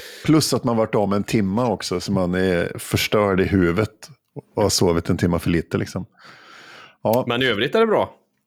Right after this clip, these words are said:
Speaker 1: Ja, men annars, annars är det, bilen går bra. Så,
Speaker 2: Eh,
Speaker 1: ja, spik,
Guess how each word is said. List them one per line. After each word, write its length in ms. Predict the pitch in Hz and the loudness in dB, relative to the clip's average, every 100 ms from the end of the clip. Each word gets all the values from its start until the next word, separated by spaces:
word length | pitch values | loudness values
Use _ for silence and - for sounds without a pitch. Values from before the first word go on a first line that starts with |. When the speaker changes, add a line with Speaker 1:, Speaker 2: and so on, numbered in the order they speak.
| - | -2
Speaker 1:
Ja, 100 | 160 | 2
men 160 | 202 151 | 2 2
annars, 400 | 107 143 208 233 | 2 0 0 2
annars 400 | 202 156 180 208 | 2 4 2 2
är 100 | 220 180 160 156 135 127 139 | 0 0 0 2 0 2 2
det, 80 | 127 | 4
bilen 380 | 117 139 139 156 | 4 6 4 4
går 100 | 151 | 4
bra. 360 | 135 143 147 151 - 135 - | 4 4 2 0 -4 -8 -6
Så, 240 | - 175 | 0 2
Speaker 2:
Eh, 60 | 113 | 6
Speaker 1:
ja, 520 | 104 101 95 95 95 | 6 6 4 2 2
spik, 80 | - | 2